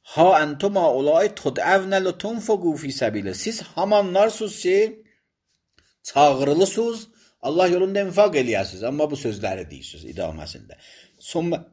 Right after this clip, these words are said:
entum haulai taqtuluna anfusakum". Siz olarsınız ki, özünüzü öldürürsünüz. E,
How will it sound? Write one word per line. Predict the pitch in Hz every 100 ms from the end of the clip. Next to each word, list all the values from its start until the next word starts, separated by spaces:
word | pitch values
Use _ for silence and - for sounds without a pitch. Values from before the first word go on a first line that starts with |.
| _ _ _ -
entum | 175 170 220 226
haulai | 170 165 143 135 139 120 123
taqtuluna | - 135 - - 131 139 120
anfusakum". | 110 - 131 113 95 92 82 85 _ _ _ _ _ _ _ _
Siz | - 165 170
olarsınız | 147 139 131 113 - - - 117 -
ki, | 123 107 - _ _ _ -
özünüzü | 147 131 131 135
öldürürsünüz. | 147 117 113 113 110 - 101 82 - _ _ _ _
E, | 73